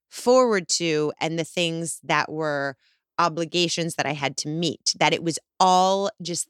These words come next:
the same list and never ending and cycling back.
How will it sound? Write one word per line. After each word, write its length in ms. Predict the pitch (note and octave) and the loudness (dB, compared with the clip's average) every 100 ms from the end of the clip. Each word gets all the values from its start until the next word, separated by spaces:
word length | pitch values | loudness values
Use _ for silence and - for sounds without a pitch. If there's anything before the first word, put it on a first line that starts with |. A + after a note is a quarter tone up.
| - | -8
the 80 | |
same 680 | D#3 - - F#3 F3+ F#3+ F#3+ | -4 -2 2 2 2 2 -2
list 520 | E3+ E3+ D#3 - - - | -2 -2 -2 -4 -6 -6
and 460 | D#3+ E3 D3+ D#3+ E3+ | -6 -4 -4 -6 -4
never 440 | D#3+ D#3+ F3 E3 - - | -2 -2 0 -2 -2 -4
ending 640 | E3 E3+ E3 D3+ C#3 C#3 - | -2 -2 0 -2 -2 -8 -10
and 140 | D#3 | -6
cycling 480 | - D#3 D3+ D3 D3+ | -2 -2 -2 -4 -2
back. 260 | D3 C3 | 0 0